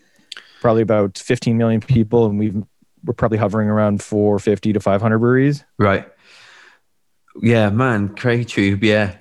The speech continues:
Speaker 2: goodness. I wonder how many people owe their brewing journey to Craig. <laughs>
Speaker 1: Yeah, I, I wonder if he's still going, to be honest. Like, I
Speaker 2: He,
Speaker 1: should
Speaker 2: yeah,
Speaker 1: look
Speaker 2: no, I
Speaker 1: that
Speaker 2: think
Speaker 1: up.
Speaker 2: he is. I, I looked him up the other day 'cause I was, I was telling my kids about, um, you know, I was like, in the twenty-first century, if you wanna know anything, you go on YouTube,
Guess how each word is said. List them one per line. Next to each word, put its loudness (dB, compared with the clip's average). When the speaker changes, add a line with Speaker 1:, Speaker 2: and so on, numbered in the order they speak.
Speaker 2:
goodness. -4
I 0
wonder 4
how 2
many 0
people -2
owe 2
their 0
brewing 0
journey -2
to -6
Craig. -2
<laughs> -2
Speaker 1:
Yeah, 2
I, -2
I 4
wonder 2
if -2
he's -4
still -2
going, 2
to -4
be -4
honest. -2
Like, 0
I 4
Speaker 2:
He, 2
Speaker 1:
should 0
Speaker 2:
yeah, 4
Speaker 1:
look 2
Speaker 2:
no, 2
I 2
Speaker 1:
that 0
Speaker 2:
think 0
Speaker 1:
up. -10
Speaker 2:
he 4
is. 2
I, 2
I -2
looked -4
him 2
up -2
the 0
other 0
day 2
'cause -8
I 0
was, -2
I 0
was -4
telling -2
my 0
kids -2
about, -2
um, -2
you 2
know, -2
I -2
was -4
like, -4
in 0
the -6
twenty-first -2
century, 0
if -6
you -4
wanna 0
know 2
anything, -2
you -2
go -4
on 2
YouTube, -4